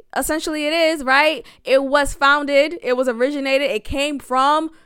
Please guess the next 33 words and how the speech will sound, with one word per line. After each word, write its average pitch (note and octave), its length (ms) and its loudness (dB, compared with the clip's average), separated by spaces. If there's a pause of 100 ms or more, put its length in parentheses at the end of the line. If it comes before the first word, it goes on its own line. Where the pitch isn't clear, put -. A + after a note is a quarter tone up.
(100)
China. B3+ 800 -2 (320)
So C4+ 520 0
China D4 420 0
virus C#4 500 2
it C4 160 0
is, C4 280 0
or G3+ 100 -6
Chinese C#4+ 640 -6
virus C4 420 0
it A#3+ 160 -4
is. A#3+ 360 -2 (400)
Um, A#3+ 640 2 (320)
then C#4+ 300 -2
there's C#4 160 -4
the B3 100 -6
reports B3+ 480 -2
of A#3 80 -8
people B3 240 -6
saying, B3 300 -8
"Well, C#4+ 540 0 (720)
you B3+ 160 -6
know, A#3 400 0 (480)
a - 60 -8
virus C#4 400 4
doesn't C4+ 160 -2
have C4 200 0
an C4+ 60 -4
ethnicity, A#3 600 -6
so A3 120 -8
saying B3+ 320 -6
Chinese B3+ 640 -4
virus A3+ 540 0
is, G#3+ 520 -4